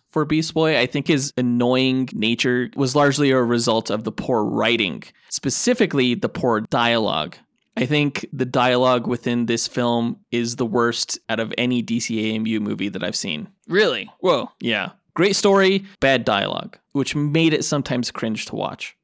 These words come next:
Speaker 2: Yeah. Uh, I, and I agree about the bad writing. Like, the Terror from the comics played along with his advances just to gain more intel on him,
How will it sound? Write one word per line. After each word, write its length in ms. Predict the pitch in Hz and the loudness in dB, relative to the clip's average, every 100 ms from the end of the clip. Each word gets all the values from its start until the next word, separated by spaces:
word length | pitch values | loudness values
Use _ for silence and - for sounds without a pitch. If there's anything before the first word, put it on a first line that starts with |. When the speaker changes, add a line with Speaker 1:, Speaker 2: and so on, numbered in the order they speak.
| _ _ | _ _
Speaker 2:
Yeah. 280 | - 120 120 - | -8 -6 -8 -6
Uh, 60 | 180 | -2
I, 320 | 175 196 214 | 2 2 2
and 140 | 208 202 | 2 4
I 80 | 214 | 4
agree 340 | 180 156 180 | 2 2 2
about 240 | 151 151 | 2 2
the 80 | - | 0
bad 220 | 139 143 | 0 2
writing. 340 | 135 156 135 120 | 4 2 2 -2
Like, 320 | 135 147 - - | -2 -2 -4 -2
the 100 | 175 | 0
Terror 240 | - 226 | 4 4
from 180 | 226 202 | 4 4
the 60 | 151 | 2
comics 680 | - 185 180 143 - - - _ | 2 4 4 2 -2 -6 -8 _
played 280 | - 170 170 | 0 2 4
along 320 | 151 165 165 | 4 4 4
with 140 | 147 156 | 2 0
his 160 | 139 | 2
advances 640 | 143 131 147 135 151 135 | 2 2 0 0 -2 -2
just 220 | - 220 - | 0 0 2
to 60 | |
gain 280 | 156 160 165 | 0 0 2
more 220 | 151 139 | 2 0
intel 360 | 135 165 - 139 | 0 -2 0 0
on 140 | 117 | -2
him, 280 | 123 123 123 | -2 -6 -6